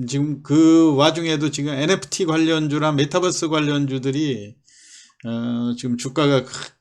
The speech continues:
크게 하락 조정하는 거하고도 같은 맥락으로 이해를 할 수 있겠죠. 그래서 여러분들이 대한전선에 대해서도 이렇게, 어, 거래가 재개될 때, 어, 좀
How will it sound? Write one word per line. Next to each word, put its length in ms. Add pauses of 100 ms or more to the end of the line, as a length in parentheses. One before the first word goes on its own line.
크게 460
하락 340
조정하는 680
거하고도 640
같은 360
맥락으로 480
이해를 420
할 120
수 120
있겠죠. 540
그래서 480 (540)
여러분들이 880
대한전선에 1160
대해서도 1000 (680)
이렇게, 420
어, 540
거래가 400
재개될 1040
때, 420 (220)
어, 560 (800)
좀 500